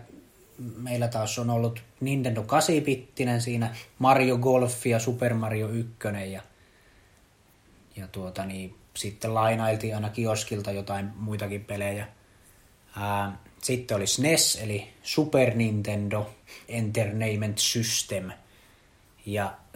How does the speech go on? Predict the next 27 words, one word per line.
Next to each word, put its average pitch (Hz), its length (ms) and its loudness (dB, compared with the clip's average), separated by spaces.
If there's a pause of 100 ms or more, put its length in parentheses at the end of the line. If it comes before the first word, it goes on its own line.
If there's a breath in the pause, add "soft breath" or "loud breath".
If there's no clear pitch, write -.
siinä 120 360 0
oli 98 120 -2
sitten - 160 -8
jo 95 80 -8
vähän - 160 -6
enempi 151 260 0
pelejä. 131 400 4
Siinä 131 360 2
muun 120 160 4
muassa 120 340 0
oli 113 340 -4 (160 loud breath)
tämä 104 220 -4 (180)
Zelda 135 540 6
Link 127 300 2
to - 100 -6
the 117 160 2
Past, - 500 2 (880 soft breath)
m-, 110 40 -8 (380)
mahtava 110 720 0
peli, 107 400 -2
mitä 101 320 -8 (180)
lapsena 107 440 -4
pelasin, 104 560 -4
ja 98 80 -10 (1120 soft breath)
Donkey 110 340 0
Kongit 101 580 -4
ja 101 140 -4